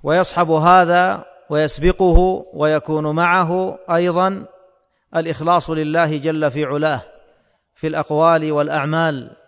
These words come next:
ما تفعل وما تذره من قول أو فعل يكون لله عز وجل خالصا، مصيبا فيه متابعا لرسول الله صلى الله عليه وآله وسلم. ذكر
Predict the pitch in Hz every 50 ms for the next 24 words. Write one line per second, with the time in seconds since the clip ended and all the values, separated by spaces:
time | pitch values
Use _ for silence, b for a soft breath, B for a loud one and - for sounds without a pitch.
0 | _ _ _ _ _ - 147 151 151 - 170 160 120 156 143 147 160 160 160 156
1 | 151 151 147 147 143 139 - 165 165 160 165 160 160 156 143 156 156 147 - 160
2 | 165 170 165 165 165 160 156 156 151 147 147 123 143 175 185 170 156 131 120 -
3 | _ _ _ _ _ _ _ _ _ _ _ _ - 170 - 175 175 170 165 160
4 | 151 151 151 151 156 160 151 151 156 147 147 151 135 143 151 143 143 147 156 151
5 | 151 151 147 135 - 156 160 170 165 156 156 - - 151 - 127 113 98 - _
6 | _ _ _ _ _ _ _ _ _ _ _ _ _ _ _ _ - 143 135 -
7 | - 165 175 185 175 175 180 175 156 123 151 170 180 180 165 180 185 196 208 202
8 | - - _ _ _ _ _ _ _ _ _ _ _ _ _ _ _ _ _ _
9 | _ - - - - 156 160 170 180 170 170 170 156 165 165 156 151 147 151 139
10 | - 165 160 156 156 151 156 156 147 156 147 - - 160 156 151 147 151 151 151
11 | 151 135 143 139 131 143 151 151 143 135 143 143 143 147 151 151 147 139 139 135
12 | 135 131 - - 160 147 135 117 104 - - _ _ _ _ _ _ _ _ _
13 | _ _ _ _ _ _ _ _ _ _ _ _ _ _ _ _ _ _ _ _
14 | _ _ _ 139 147 180 180 - 185 170 156 160 165 175 185 185 -